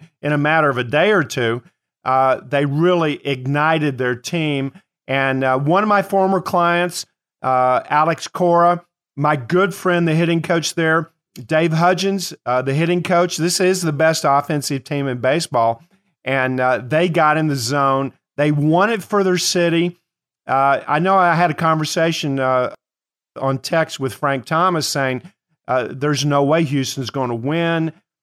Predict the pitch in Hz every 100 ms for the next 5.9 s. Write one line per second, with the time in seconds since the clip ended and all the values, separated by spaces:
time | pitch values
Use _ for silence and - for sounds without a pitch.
0 | _ - 127 123 123 120 - 131 - 139
1 | 127 131 123 113 - - 208 202 156 131
2 | - _ _ _ 156 160 165 175 170 -
3 | 143 139 131 143 220 269 208 165 147 135
4 | - 170 160 151 131 160 165 131 117 120
5 | _ _ _ _ 127 131 127 131